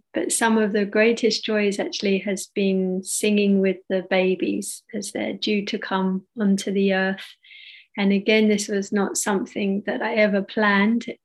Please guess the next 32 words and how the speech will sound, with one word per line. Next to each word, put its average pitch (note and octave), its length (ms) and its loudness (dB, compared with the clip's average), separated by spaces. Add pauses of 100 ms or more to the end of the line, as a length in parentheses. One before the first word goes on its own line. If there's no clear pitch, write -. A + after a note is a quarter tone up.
(1000)
Actually, G#3 300 0
this G3 160 4
beautiful A3+ 540 -2
unfolding G3+ 640 2
came G3+ 260 2
of F#3+ 100 0
a G3 100 2
woman G3 640 2
somehow G3+ 540 0
found G3 320 -2
my F#3+ 120 0
details, G3 600 -2
and G3 100 -2
she G3+ 160 -2
was G3 160 0
in G3 160 2
Spain, G3 640 0 (720)
and G3+ 180 0
her G#3+ 140 -4
child G#3 400 2
had G3+ 160 -2
just G#3 240 -2
been G3 220 0
born, A3+ 380 2
and G3 200 0
they, F#3+ 260 -2 (100)
they G#3 120 0
were G3 180 2
really G3+ 240 4
not G3+ 220 2
sure G3+ 400 -2
if G#3 300 -8